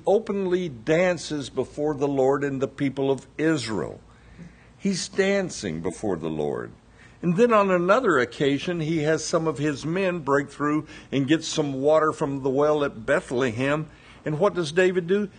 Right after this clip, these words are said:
He pours the water out as a drink offering to the Lord. And he pours the water on the ground.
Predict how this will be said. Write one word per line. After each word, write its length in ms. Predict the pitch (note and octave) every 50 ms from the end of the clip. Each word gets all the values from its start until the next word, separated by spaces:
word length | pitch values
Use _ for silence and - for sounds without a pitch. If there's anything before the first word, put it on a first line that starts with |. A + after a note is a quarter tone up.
| - -
He 200 | - - G3 F3+
pours 520 | - - - - G3 F#3+ F#3 F#3 D#3+ - -
the 60 | F3
water 460 | E3 D#3 D#3+ E3 D#3+ D#3 D#3+ D3+ - - -
out 380 | C#3+ D3+ D#3+ C#3 G2+ E2+ E2 - - - - -
as 220 | C3 B2+ A#2+ -
a 60 | B2+
drink 460 | A2 G2+ - - C#3 D3+ D#3 C3+ - - - -
offering 640 | A2 G#2+ G2 F#2 - - F#2+ F#2 G2 F#2 F2+ F#2 - -
to 140 | - - C3+
the 120 | A2 G#2+
Lord. 380 | A2+ A#2+ C3 C3+ A#2+ F#2 F2 G#2+
And 100 | B2 C#3+
he 60 | D#3+
pours 320 | E3 - A3 A3 G#3+ G3 -
the 80 | G#3+
water 340 | G3+ G3 G3+ G3+ G3+ G3+ G3 G3
on 120 | G3 G3
the 80 | G3 G3
ground. 600 | G3 - F#3+ F#3+ F#3+ F#3 E3 A#2+ D#2+ C2+ B1+